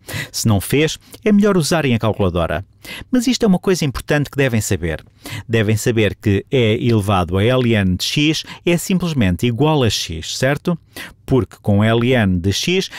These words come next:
estão-nos essencialmente a perguntar qual é o expoente a que temos de elevar E para obtermos x. Se elevarmos E a este expoente, obtemos x.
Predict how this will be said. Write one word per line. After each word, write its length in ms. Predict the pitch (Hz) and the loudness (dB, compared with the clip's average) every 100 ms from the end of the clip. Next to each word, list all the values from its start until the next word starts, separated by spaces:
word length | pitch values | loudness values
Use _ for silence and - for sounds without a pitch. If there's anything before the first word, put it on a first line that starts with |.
| - | -12
estão-nos 380 | - 233 226 214 | -6 0 0 0
essencialmente 640 | 214 220 - 214 156 110 | 0 -2 0 0 0 0
a 20 | 127 | -2
perguntar 600 | 151 170 156 95 80 - - - | 0 0 0 -2 -2 -6 -18 -6
qual 240 | 214 220 | 0 2
é 60 | 240 | 2
o 60 | 220 | 0
expoente 540 | - - 208 214 196 | -2 -2 0 2 0
a 40 | |
que 60 | - | -4
temos 280 | 190 180 160 | -2 -2 0
de 80 | 175 | 0
elevar 400 | 156 160 147 165 | 0 0 2 2
E 120 | 175 | 0
para 220 | - 170 | 0 -2
obtermos 420 | 165 180 170 170 | 0 0 0 0
x. 440 | - 123 87 - - _ _ - - | 0 -2 -2 -6 -16 _ _ -20 -16
Se 160 | - | -4
elevarmos 500 | 98 80 95 92 101 | -4 0 0 0 0
E 60 | 127 | 2
a 100 | 107 | 2
este 260 | 95 95 - | 0 -2 -8
expoente, 540 | - 196 208 220 - - | -2 0 2 -2 -8 -4
obtemos 460 | 208 - 202 101 | -4 0 0 0
x. 360 | - 98 - | -2 -2 -4